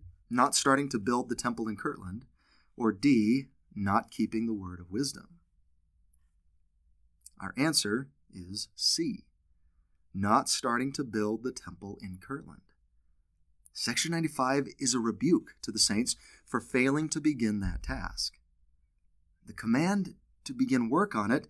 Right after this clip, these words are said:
had come about six months earlier in Section eighty-eight. That revelation was received in December of eighteen thirty-two,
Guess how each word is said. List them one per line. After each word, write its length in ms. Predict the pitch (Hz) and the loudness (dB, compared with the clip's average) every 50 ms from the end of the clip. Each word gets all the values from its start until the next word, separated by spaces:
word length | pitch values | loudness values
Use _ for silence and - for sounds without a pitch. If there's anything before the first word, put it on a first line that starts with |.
| _ - - - - _ _ - | _ -20 -20 -20 -20 _ _ 0
had 140 | 131 127 | 0 0
come 180 | - - 151 156 | 0 0 0 2
about 280 | 156 139 143 139 135 - | 4 4 4 4 6 4
six 340 | - - 185 180 - - | 4 4 4 2 2 0
months 300 | - 151 156 151 - - - | 2 0 0 0 0 -2 -2
earlier 420 | 143 147 185 185 170 107 98 87 87 | -2 -2 0 2 2 2 0 -2 -6
in 80 | 87 92 | -8 -4
Section 340 | - - 135 - - 131 | -4 -4 -4 -4 -6 -6
eighty-eight. 540 | 123 120 110 107 110 131 117 - - - - - _ _ _ _ _ _ _ _ _ _ _ _ _ _ _ _ _ _ _ | -4 -4 -2 -2 -4 -4 -6 -10 -12 -16 -20 -20 _ _ _ _ _ _ _ _ _ _ _ _ _ _ _ _ _ _ _
That 140 | - 135 - | -12 -6 -2
revelation 500 | 156 165 143 147 139 143 147 139 - 143 | 0 2 4 4 4 4 4 2 2 0
was 140 | 131 117 110 | 0 0 0
received 380 | 127 113 - 139 139 147 143 | 0 0 2 2 2 2 2
in 100 | 135 123 | 0 0
December 460 | 117 113 107 - - 139 143 139 127 117 | 2 4 4 4 4 2 0 0 0 0
of 100 | 107 120 | 0 0
eighteen 320 | 123 - - 139 131 117 | -2 -4 -4 -6 -6 -4
thirty-two, 520 | - 123 120 113 107 - 175 170 107 - | -4 -4 -4 -4 0 2 4 4 4 2